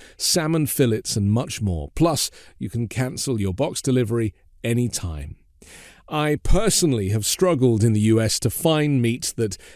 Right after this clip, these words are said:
doesn't have antibiotics in it or hormones added, and finally I found a place where I can just go and trust that all of those things are taken care of for me. Now, I know that this is the right thing to do.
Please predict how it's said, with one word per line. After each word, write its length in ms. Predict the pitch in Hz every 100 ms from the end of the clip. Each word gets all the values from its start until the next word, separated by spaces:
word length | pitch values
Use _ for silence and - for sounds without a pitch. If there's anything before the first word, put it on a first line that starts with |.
| -
doesn't 260 | 104 98 -
have 140 | 113
antibiotics 960 | 107 110 113 110 113 123 143 143 - -
in 100 | 127
it 160 | 131 123
or 240 | 95 90
hormones 800 | - 139 151 147 147 139 139 117
added, 460 | 135 127 135 131 - - - -
and 360 | - 147 147 139
finally 800 | - - 175 185 180 139 95 90
I 100 | 107
found 320 | - 135 120
a 60 | 110
place 420 | 131 113 107 -
where 140 | 117
I 80 | 107
can 220 | 117 113
just 240 | 110 107 -
go 260 | 120 123
and 240 | 131 113 107
trust 460 | - 156 113 -
that 120 | 127
all 280 | - 156 139
of 80 | 117
those 280 | 117 113 -
things 380 | 117 98 95 - - - _
are 100 | 113
taken 420 | - 117 101 101 95
care 340 | 107 95 82
of 240 | 76 73 - -
for 340 | - 110 85
me. 280 | 73 65 - - - - _
Now, 360 | - 87 82 85 _
I 180 | 139 143
know 240 | 151 143
that 180 | 127 -
this 160 | 123 123
is 240 | 110 - - _ -
the 80 |
right 280 | 127 127 127
thing 180 | 143 135
to 100 | 131
do. 300 | 123 151 156